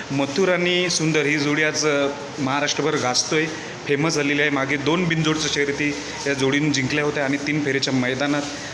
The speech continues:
दुसरा नंबर घेतला. हा आहे सुंदर आणि हा आहे हिंदकेसरी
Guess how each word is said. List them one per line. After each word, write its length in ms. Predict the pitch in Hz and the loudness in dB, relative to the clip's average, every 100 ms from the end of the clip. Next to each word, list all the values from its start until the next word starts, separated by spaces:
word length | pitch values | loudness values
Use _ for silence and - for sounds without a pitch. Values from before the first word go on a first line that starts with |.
| - 127 | -8 -2
दुसरा 300 | - 147 143 | 0 2 2
नंबर 300 | 135 127 123 | 2 2 0
घेतला. 320 | 117 117 110 - - - - - - | -2 -2 -4 -4 -10 -12 -12 -12 -10
हा 140 | 127 127 | -4 0
आहे 140 | 135 | 0
सुंदर 420 | 135 135 131 123 107 - - - - - - - - - - - - - - | 0 0 2 2 0 -4 -10 -10 -10 -10 -8 -10 -10 -12 -12 -10 -10 -10 -6
आणि 200 | 123 156 | -2 0
हा 120 | 147 | 0
आहे 220 | 143 143 | 0 0
हिंदकेसरी 720 | 165 151 139 139 139 - 170 | 0 0 0 0 0 0 -2